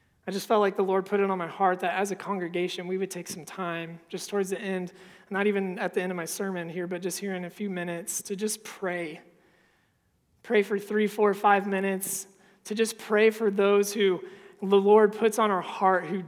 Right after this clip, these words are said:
do not know Christ. Right? Even as we've, I've been talking this morning, maybe someone has already come to your mind who you know is not walking with Jesus.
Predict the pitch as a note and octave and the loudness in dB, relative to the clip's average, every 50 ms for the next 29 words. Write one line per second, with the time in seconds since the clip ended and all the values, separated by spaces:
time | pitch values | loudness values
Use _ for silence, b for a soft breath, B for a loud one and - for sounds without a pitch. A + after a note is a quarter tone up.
0 | - - - G#3 G3+ G3 F#3+ F#3 F3 D#3+ F#3 E3 D#3+ D3+ - - E3+ D3+ C#3 D#3+ | -10 -8 -4 -2 -2 0 0 -2 -2 -4 -6 -10 -12 -12 -14 -14 -12 -12 -12 -10
1 | D#3 - - - - - _ _ _ _ _ _ _ _ _ _ _ _ _ _ | -10 -10 -10 -10 -14 -18 _ _ _ _ _ _ _ _ _ _ _ _ _ _
2 | _ _ _ _ _ _ _ _ _ _ _ _ _ _ _ _ _ _ _ _ | _ _ _ _ _ _ _ _ _ _ _ _ _ _ _ _ _ _ _ _
3 | _ _ _ _ _ _ _ _ G3 G3 F#3+ A3+ G#3+ G#3+ A3 A3 A3 G#3+ G#3 G3 | _ _ _ _ _ _ _ _ -2 0 0 0 0 0 2 4 4 4 2 2
4 | G3+ A3 G#3 G3 G3+ A3 - G3+ G3+ G#3 G#3 G3 F#3 G#3 G#3 G3 G3 A#3 G3+ G3 | 2 0 0 0 0 0 -2 0 0 0 -2 -2 0 0 0 0 0 -2 -4 -4
5 | F#3+ - - G3+ G3 F#3+ F#3+ F#3 F#3 G3 G3 G3+ F#3+ F#3+ - A3+ G#3 G#3 G3+ F#3 | -4 -4 -2 -2 -2 -2 -2 -2 -2 -2 -2 -2 -2 -2 -2 -4 -2 -2 -2 -2
6 | F#3 F#3+ G3 G3 F#3+ F#3 E3+ F3+ - F3+ G3 G3 F#3+ - - A3 G3 F3+ F3 F3 | -2 -2 0 0 0 0 -2 -4 -6 -6 -4 -4 -4 -6 -4 -2 -2 -2 0 0
7 | F3 F3+ F3+ F3+ F3 E3+ E3+ B B B B B B G3 G3+ G3 G3+ G3+ G3 F#3+ | 0 0 0 0 -2 -4 -6 B B B B B B 0 2 2 2 2 2 2
8 | F#3+ G3 G3 G3 F#3+ F#3 F3+ G3+ G3 F3+ E3 F#3 F#3+ F#3 F#3+ F#3+ A3 F#3+ F#3 E3+ | 2 4 4 4 4 2 2 2 0 0 2 2 2 2 2 0 -4 -6 -6 -6
9 | E3 E3 - - E3+ E3+ D#3+ E3 F3+ E3 E3 D#3+ - - - | -8 -8 -10 -12 -12 -10 -8 -8 -8 -8 -8 -8 -10 -10 -12